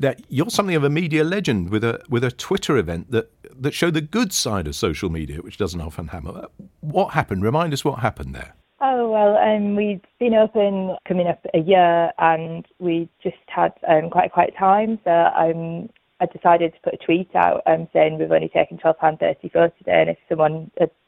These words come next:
Speaker 2: like to come and buy a book, then now would be a great time, um,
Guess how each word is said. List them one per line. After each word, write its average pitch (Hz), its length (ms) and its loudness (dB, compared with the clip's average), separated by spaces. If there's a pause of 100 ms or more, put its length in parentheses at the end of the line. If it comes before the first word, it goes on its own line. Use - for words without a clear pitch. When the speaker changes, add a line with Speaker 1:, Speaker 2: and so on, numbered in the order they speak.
(100)
Speaker 2:
like - 180 2
to - 100 -20
come 165 100 -6
and 160 100 -2
buy 156 160 6
a 156 100 -4
book, - 320 -2
then 165 360 -10
now 160 180 -2
would 165 100 -6
be 160 80 -6
a 160 40 -4
great - 300 -2
time, 165 400 4
um, 160 320 -2